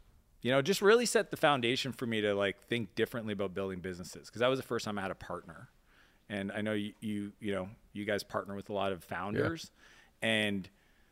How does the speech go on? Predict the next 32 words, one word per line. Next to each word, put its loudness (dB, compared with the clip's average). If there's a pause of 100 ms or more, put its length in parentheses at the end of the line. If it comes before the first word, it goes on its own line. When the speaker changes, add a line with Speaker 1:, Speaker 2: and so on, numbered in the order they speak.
(240)
Speaker 1:
that 4
was 2
the -2
beginning 0
for -2
me 2
today. 4
If -2
you 0
look 0
at, -2
like, 0
kind -2
of -2
my -2
empire -2
I've -4
built, 2 (120)
it's, -4 (300)
it's -4
people-based, -8
right? -2
We -4
were -2
just -8
talking -2
about -4
that. -4
Like, -2 (380)
when 0
you 2
can, 0